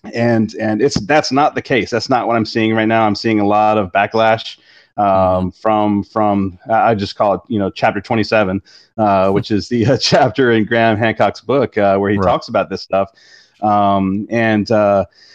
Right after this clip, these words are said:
Speaker 1: you know, <sighs> I, I see a lot of people banding together, uh, in, in,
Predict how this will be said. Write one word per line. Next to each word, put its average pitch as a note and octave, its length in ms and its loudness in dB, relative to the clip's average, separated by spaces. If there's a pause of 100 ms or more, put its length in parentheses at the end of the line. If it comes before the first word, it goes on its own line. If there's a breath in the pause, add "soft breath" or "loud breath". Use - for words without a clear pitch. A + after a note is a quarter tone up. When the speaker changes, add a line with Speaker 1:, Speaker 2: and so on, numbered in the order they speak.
(680 loud breath)
Speaker 1:
you D3 120 2
know, B2+ 180 0 (240)
<sighs> - 220 -20
I, - 600 -6
I C3+ 60 2
see D3+ 140 0
a B2+ 60 2
lot C3 160 4
of C#3 60 -2
people C#3 200 0
banding B2+ 500 0
together, C3 680 0
uh, G#2+ 420 2
in, G#2 340 0
in, G#2+ 260 -4